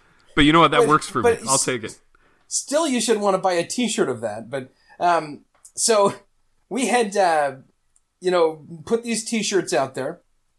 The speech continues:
Speaker 2: uh, Summer Gut Check, if you'll recall.
Speaker 1: I do recall.
Speaker 2: And, uh, we had floated out, you know, who would wanna buy one, and got a very good, robust response from people who
Speaker 1: Very
Speaker 2: said they
Speaker 1: good
Speaker 2: would
Speaker 1: res-,
Speaker 2: likely
Speaker 1: very
Speaker 2: buy one.
Speaker 1: enthusiastic. Yes.
Speaker 2: Encouraging.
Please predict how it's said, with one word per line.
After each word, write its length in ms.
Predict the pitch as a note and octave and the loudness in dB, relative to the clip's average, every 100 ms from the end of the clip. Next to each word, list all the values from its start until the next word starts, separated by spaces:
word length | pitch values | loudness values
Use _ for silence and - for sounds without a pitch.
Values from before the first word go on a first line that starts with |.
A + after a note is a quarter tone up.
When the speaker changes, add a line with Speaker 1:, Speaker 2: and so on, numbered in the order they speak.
| _ | _
Speaker 2:
uh, 360 | D3 D3+ C#3+ C#3 - | 0 2 2 0 -2
Summer 340 | - F#3+ G#3 | -2 0 0
Gut 180 | F#3 B2 | -2 -4
Check, 340 | - D3+ F#3+ _ _ _ - | -4 -8 -8 _ _ _ -14
if 140 | D#3 | -4
you'll 100 | F3+ | -2
recall. 440 | F3 F3+ C3 D#3+ - _ | -2 0 -2 -2 -12 _
Speaker 1:
I 100 | A2 | -10
do 160 | B2 B2+ | -6 -6
recall. 480 | A2 G2 D#2+ - _ _ - | -6 -10 -12 -16 _ _ -4
Speaker 2:
And, 420 | F3+ F3+ E3+ E3 | 0 0 -2 -2
uh, 420 | F3 D#3 C#3+ C#3+ C#3 C3 D3 F3 | 0 2 2 -2 -8 -20 -20 -14
we 200 | F#3 F3+ | -6 -2
had 260 | F3+ D3+ C3+ - - | 0 -2 -6 -18 -10
floated 320 | F#3 G3+ B3+ | 0 2 2
out, 320 | F#3+ E3 - - | 2 2 0 -4
you 100 | E3+ | -4
know, 240 | D#3 E3+ | -2 -2
who 160 | - G3+ | -4 -2
would 120 | G#3 | 0
wanna 180 | F#3+ F#3+ | 2 2
buy 260 | E3 D#3 D#3 | 2 2 2
one, 200 | D#3 G3+ | 0 -2
and 100 | E3+ | 0
got 140 | D#3 | 0
a 80 | C#3+ C3+ | 0 0
very 300 | D#3+ E3+ E3+ | -2 0 -2
good, 280 | D3 E3 E3+ | -2 -4 0
robust 480 | E3 D#3 E3 E3+ | 0 2 -2 -2
response 640 | F#3+ - D#3 D3+ G3 - - | -4 -2 0 0 -2 -8 -10
from 140 | F3+ F3+ | -8 -4
people 300 | F3+ E3+ D#3+ | -4 -2 -4
who 100 | F3 | -2
Speaker 1:
Very 300 | A3+ A3 D3 | 2 2 2
Speaker 2:
said 60 | |
they 60 | D#3+ | -2
Speaker 1:
good 60 | |
Speaker 2:
would 100 | D#3+ B2+ | -4 -2
Speaker 1:
res-, 80 | |
Speaker 2:
likely 220 | D3 D3 F3+ | -2 0 2
Speaker 1:
very 240 | F#3+ F3+ | 4 4
Speaker 2:
buy 20 | |
one. 60 | C#3+ | 2
Speaker 1:
enthusiastic. 800 | C3 B2+ A2 G#2 F#2 - - - _ _ _ _ | 0 -6 -4 -6 -8 -12 -20 -20 _ _ _ _
Yes. 400 | G3+ F#4 - - | -12 -12 -12 -6
Speaker 2:
Encouraging. 680 | A3 F4 G4+ G#4+ E3 G#2 | -2 0 0 0 -2 -4